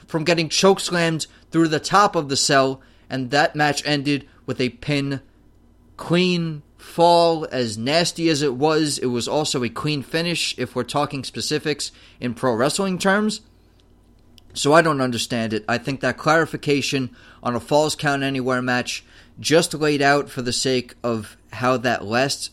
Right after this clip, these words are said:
interaction and how that last match ended, it's, it's not benefiting this rivalry. They're already separated. Seth Rollins, Universal Champion on Raw.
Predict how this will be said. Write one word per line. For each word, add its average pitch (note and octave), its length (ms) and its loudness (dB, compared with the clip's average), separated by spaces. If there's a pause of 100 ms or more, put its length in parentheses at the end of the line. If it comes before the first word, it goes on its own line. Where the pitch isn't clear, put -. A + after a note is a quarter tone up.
(160)
interaction C3 840 -2
and A2 160 -6
how B2+ 140 -2
that A#2+ 240 -2
last B2+ 360 -2
match A#2+ 380 -4
ended, D3 400 -2 (720)
it's, - 300 0
it's C#3 220 0
not D3 220 -2
benefiting C3 520 -2
this A2 200 -6
rivalry. C3+ 600 2
They're - 300 -2
already E3 320 2
separated. B2+ 800 -2
Seth D#3+ 320 -2
Rollins, C3 540 0 (140)
Universal C#3 600 -2
Champion A#2 520 -2
on G#2 200 -6
Raw. C#3 340 2